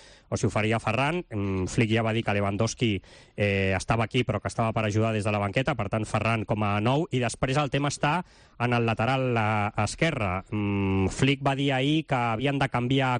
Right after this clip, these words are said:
coses en la forma de defensar, que l'Inter els havia generat, eh, molts problemes en el partit d'anada, en els corners, també en la banda dreta d'atac de l'Inter de Milà, i que havien de corregir això.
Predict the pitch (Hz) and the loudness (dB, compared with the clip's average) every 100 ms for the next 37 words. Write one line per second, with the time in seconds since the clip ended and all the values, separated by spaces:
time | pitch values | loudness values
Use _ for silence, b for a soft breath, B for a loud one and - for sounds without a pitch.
0 | - 151 147 170 180 - 107 101 127 123 | 0 -2 0 -2 -2 -2 -2 0 0 0
1 | 131 123 117 113 - 110 - 147 151 120 | 2 0 0 0 0 -2 0 0 0 0
2 | 123 131 139 135 B B B 113 110 113 | 0 0 0 -2 B B B -2 0 2
3 | 127 131 131 127 127 - 117 117 113 123 | 2 0 0 0 0 0 0 0 2 0
4 | - 120 120 131 120 120 110 104 107 135 | 0 0 0 0 -2 0 0 0 -2 -2
5 | 120 120 113 110 135 151 151 143 117 104 | 0 0 0 0 0 0 0 0 0 -2
6 | - 147 151 147 151 143 - 110 113 127 | 0 0 0 0 -2 -2 -4 -2 0 0
7 | 127 B B B - 113 113 110 104 123 | -2 B B B -2 0 2 2 0 0
8 | 127 127 127 123 120 117 127 117 117 123 | 0 0 0 0 0 -2 -2 0 0 0
9 | 131 120 120 127 139 135 117 127 127 123 | 0 0 2 2 0 0 0 0 0 0
10 | 127 120 107 131 123 104 131 110 | 0 0 0 0 0 0 0 0